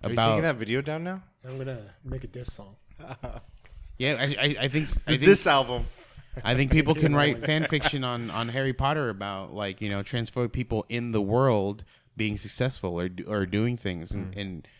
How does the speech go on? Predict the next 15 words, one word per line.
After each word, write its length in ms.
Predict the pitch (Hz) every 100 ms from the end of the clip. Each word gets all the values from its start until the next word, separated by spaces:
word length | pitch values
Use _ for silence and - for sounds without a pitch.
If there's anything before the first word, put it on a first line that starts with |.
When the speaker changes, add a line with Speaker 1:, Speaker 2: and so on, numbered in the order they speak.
| -
Speaker 2:
and 240 | - 101 95
showing, 380 | - 120 120 110
showcasing 640 | - 139 139 123 120 104
that 220 | 104 123
and 160 | - 98
that 140 | 107
kind 160 | 120 95
of 60 | 95
stuff. 260 | - 64 -
That'd 140 | 104
be 100 | 104
really 200 | 98 95
cool 160 | - 92
too. 220 | - 113 - _ _ _ _ _ _ _ _ _ _ _ _ _ _ _ _ _ _ _ -
Speaker 1:
Cool. 160 | 135